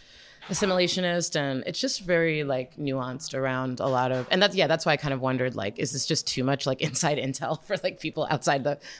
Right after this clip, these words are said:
culture? 'Cause it really goes there in terms of, and I always have those questions around those kind of films, especially if I'm not from the culture, like, how do people from inside the culture experience this? 'Cause there is a lot of, like, kinda inside referencing and, and context. Um,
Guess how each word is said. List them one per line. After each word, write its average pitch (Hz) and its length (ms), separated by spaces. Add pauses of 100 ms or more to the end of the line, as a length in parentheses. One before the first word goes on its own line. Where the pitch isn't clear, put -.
culture? 170 280
'Cause 165 140
it 147 80
really 147 200
goes 135 260
there 123 260
in 156 80
terms 151 200
of, 165 80
and 165 100
I 165 40
always 175 200
have 160 140
those 147 140
questions 147 360
around 131 160
those 127 120
kind 135 140
of 127 80
films, 135 340 (280)
especially 220 280
if 185 60
I'm 160 100
not 143 200
from 151 160
the 135 80
culture, 135 360
like, 127 140
how 135 140
do 135 80
people 131 360
from 135 520
inside 135 320
the 131 80
culture 127 300
experience 123 480
this? 120 340 (320)
'Cause 156 140
there 156 120
is 156 100
a 143 60
lot 131 540
of, 90 140
like, - 320
kinda 147 280
inside 131 880 (600)
referencing 139 760
and, 123 280
and 143 160
context. 135 800
Um, 131 380